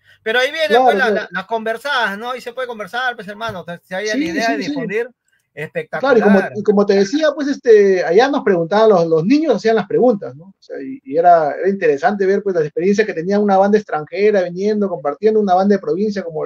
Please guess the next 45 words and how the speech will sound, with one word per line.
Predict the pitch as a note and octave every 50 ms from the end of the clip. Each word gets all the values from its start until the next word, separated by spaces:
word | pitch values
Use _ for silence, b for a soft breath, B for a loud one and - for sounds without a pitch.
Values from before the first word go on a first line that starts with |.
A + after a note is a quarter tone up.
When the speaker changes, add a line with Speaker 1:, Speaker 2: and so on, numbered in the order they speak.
| B2 A2+
Speaker 2:
como | - C#3+ C#3+ C#3
los | C#3 C#3
Caliches | - - C#3+ E3 G3+ G3 G3 F#3+ F#3+
ahí | D#3 E3+
en | F3+ F3+
Puente | E3+ E3 D3+ C#3 C3+
Piedra, | - F#3 G3 G#3 G#3+ G3 F#3 F3+ F3+ - _ _ _ _ _ _ _ _
este, | - C#3+ C#3+ _ - C#3+
hablando | C#3 C#3+ D3+ F3 F3+ F#3+ F#3+ F#3
de | F3+ E3
los | D#3+ D3
instrumentos | B2+ - - C#3+ C#3+ E3 E3 D#3+ E3 D#3+
que | - C3+
tocaban, | C#3 C3+ C3+ F#3 F#3+ F#3+ F#3+ F#3+ F#3+ F3+ E3
que | D3+ C#3+ C3
quizás | - - - D#3 D3+
ellos | D3+ D3 D3+ D3
no | -
habían | D3 D3 D3 C#3+ D3
visto | D3 D#3 - - C3+
algún, | C#3 D3 D#3 D3+ -
algunos. | - C#3 C#3 E3 F#3 G3 G3 G3 F#3 E3 D#3 D3 _ _ _ _ _ _ _ _ _
Este, | - D3 - _ _ _ D#3 D3 D3 C#3+ C#3+ C#3+ C#3
me, | C#3+ D3+ D#3 D#3+
me | D#3+ E3
quedó | D3+ E3+ F#3+ A3+
muy | B3 C4 A#3+
grata, | A#3+ C4+ C4 G#3+ G3+ F3
la, | E3+ E3+
y, | E3+ D#3+ D#3 D#3
y | E3 D3+
cuando, | - E3+ E3 E3+ F3 E3+ E3+
cuando | E3+ E3 D#3+ F3 E3+
comencé | E3+ E3 E3 D#3 A3+
el | A#3+
concierto, | A#3+ B3 A#3 G#3 C4 C4 B3+ B3+ C4 C#4+ D4+ _ _ _ _ _ _
quienes | - F3+ E3+ E3+ E3+
bailaban | E3+ F3 E3+ F#3 G#3+ B3 C4 B3+ B3+ B3+ B3+ B3+
adelante | - F#3 F#3 G3 A#3 C4+ C#4+ B3+ B3+
era, | A3 G3+
esta-, | G3 G#3+ A3 A3+ A3
eran | G#3+ A3 A3 G#3+
los | F3 D3
niños, | D3+ A3 C4+ B3+ F3 C#3 C3
¿no? | D3 D3+ -